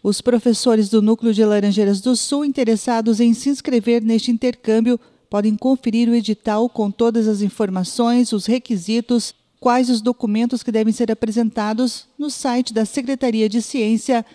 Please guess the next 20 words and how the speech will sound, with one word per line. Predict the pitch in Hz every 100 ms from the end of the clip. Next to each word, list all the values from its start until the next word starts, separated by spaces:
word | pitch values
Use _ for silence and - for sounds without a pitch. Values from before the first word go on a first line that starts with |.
| _ _
Tecnologia | 247 240 247 233 220 196 220
e | 233
Ensino | 226 226
Superior. | 214 262 262 214 165 160 _ _ _ _
O | 277
endereço | 240 202 208 208 -
é | 196
w | 180 202 220 220 233
w | 196 196 185 185
w | 170 175 180 190 254 277 _ _
ponto | 240 220 220 208
sete | 196 - 226 208 214 - 240 220 _ _
ponto | 247 262 - 262
p | -
r | 254 202 202 202 226 214 _
ponto | - 262 277 233
gov | 202 196 202 226 254 _ _ _
ponto | 240 214 214 226
b | 233
r | 175 151 160 165